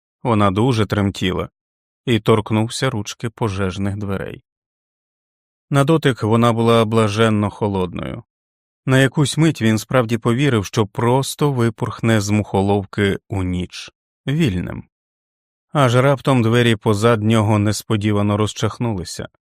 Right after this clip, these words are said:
двері до сеттерів, і чиясь рука вчепилася в його наплічник. Джек закричав, як загнана тварина, пронизливо і розпачливо, і кинувся до пожежних дверей, уже не переймаючись ні рюкзаком, ані магічним соком у ньому.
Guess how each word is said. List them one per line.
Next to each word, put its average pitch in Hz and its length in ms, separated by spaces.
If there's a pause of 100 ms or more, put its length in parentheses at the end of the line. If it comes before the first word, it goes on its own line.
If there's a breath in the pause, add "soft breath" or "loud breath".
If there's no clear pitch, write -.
(120)
двері 127 420
до 107 240
сеттерів, - 640 (300)
і 131 120
чиясь 107 440
рука 107 320
вчепилася 95 880
в 90 120
його 92 260
наплічник. - 720 (960)
Джек 135 240
закричав, 127 640
як 101 200
загнана 117 460
тварина, 135 560 (100)
пронизливо 120 840
і 117 140
розпачливо, 113 920 (300)
і 135 160
кинувся 123 500
до 110 120
пожежних 113 500
дверей, 117 420
уже 107 260
не 107 120
переймаючись 110 960
ні 117 180
рюкзаком, 107 760
ані 107 300
магічним 104 560
соком 123 460
у 107 40
ньому. 101 420